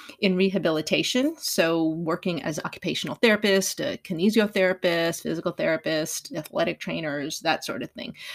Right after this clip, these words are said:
Um, it could also be helpful if you're gonna go into the fitness and wellness related fields, personal trainers, uh, fitness instructors, uh, working within the,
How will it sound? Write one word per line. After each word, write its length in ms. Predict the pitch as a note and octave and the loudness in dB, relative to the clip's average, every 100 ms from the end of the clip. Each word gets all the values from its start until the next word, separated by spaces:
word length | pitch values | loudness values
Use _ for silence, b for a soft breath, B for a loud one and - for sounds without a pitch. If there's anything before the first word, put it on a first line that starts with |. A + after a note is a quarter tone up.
| B B | B B
Um, 280 | E3 - A#3 | -2 0 -2
it 80 | - | -2
could 100 | G3+ | 2
also 280 | F#3 F#3+ G3 | 2 4 2
be 140 | E3+ | 2
helpful 560 | D#3 E3+ - E3 D3+ - b b b - | 0 0 0 -2 -2 -4 b b b -4
if 280 | F3+ E3+ E3+ | -4 -2 -4
you're 120 | E3 | -2
gonna 240 | E3+ D#3+ | -2 -2
go 220 | D3+ D#3+ | -2 -2
into 180 | D#3+ - | -2 -4
the 80 | E3+ | -6
fitness 420 | - - F#3 - | -2 -2 -2 -2
and 120 | E3+ | -2
wellness 520 | E3 E3 E3+ A3+ C4 - | 2 2 6 4 4 2
related 420 | C#4 C#4+ C#4+ C#4 | 4 4 4 2
fields, 520 | - D4+ D#4+ D4 - | 4 6 4 2 -4
personal 440 | - F3+ E3+ - - | -2 -2 0 -4 -4
trainers, 680 | - C#4+ C#4+ C#4+ C#4 C#4 - B B _ - | 2 4 6 4 4 2 -4 B B _ -8
uh, 120 | - | -8
fitness 320 | - - C4+ C#4 | -2 2 4 4
instructors, 1080 | B3+ - A#3 A#3 - A3+ A3 G#3+ G#3+ - - G3 | 2 2 0 0 -2 0 0 -2 -4 -10 -10 -6
uh, 160 | F3 | -4
working 540 | E3+ A3 A3 A3+ G#3+ G3+ | 0 2 4 6 6 4
within 360 | F#3 G3 F3 | 4 4 2
the, 240 | D#3+ D#3 | 2 -2